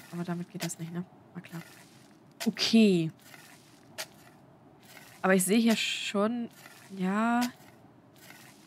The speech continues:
Könnte, könnte. Könnte es sein. Ich denke auch, dass es das sein wird.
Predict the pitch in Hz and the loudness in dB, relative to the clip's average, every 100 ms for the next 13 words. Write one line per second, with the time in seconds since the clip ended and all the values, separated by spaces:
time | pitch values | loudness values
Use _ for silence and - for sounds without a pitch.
0 | - - - - - - 208 262 294 247 | -20 -14 -14 -14 -8 4 6 6 2 0
1 | 269 - 247 247 254 160 156 170 - - | 0 0 0 0 -2 -4 -4 -8 -12 -12
2 | - - - - - - - - - - | -12 -12 -16 -16 -20 -20 -20 -20 -20 -20
3 | - - - - - - - - - - | -20 -20 -20 -20 -20 -20 -20 -20 -20 -20
4 | - - - - - - - 226 254 - | -20 -20 -20 -20 -20 -18 -4 -4 -4 -6
5 | 233 - - 196 175 165 170 - - - | -8 -8 -8 -4 -2 -4 -8 -14 -20 -18
6 | - - 185 220 254 220 - 220 220 - | -14 -2 0 0 -2 -4 -4 -8 -6 -6
7 | 214 - 208 196 202 190 185 - | -6 -4 -4 -6 -6 -4 -6 -8